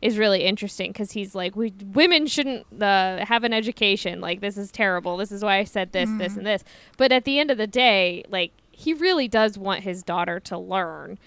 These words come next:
Speaker 1: He's just, that's what he's been told all of his life. So it's, it's hard to reconcile with, you know, his love for his children and his daughter, wanting her to be happy, and also the,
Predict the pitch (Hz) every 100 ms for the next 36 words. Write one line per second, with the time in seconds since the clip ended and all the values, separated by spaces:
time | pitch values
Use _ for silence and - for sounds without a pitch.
0 | - _ 277 247 - 220 185 - - 190
1 | - - - - 254 208 185 175 196 190
2 | 123 - - 175 180 320 349 208 175 -
3 | 107 - 196 185 180 190 - 202 - -
4 | 226 220 208 202 196 202 202 190 185 175
5 | 175 175 170 170 170 - - - - -
6 | - 226 180 190 196 185 196 233 202 175
7 | - 190 175 180 - - 277 240 190 -
8 | 180 185 190 190 202 240 214 170 165 -
9 | _ _ 190 190 190 196 180 - - 214
10 | 214 - 170 - - 175 170 170 180 170
11 | - 180 170 147 -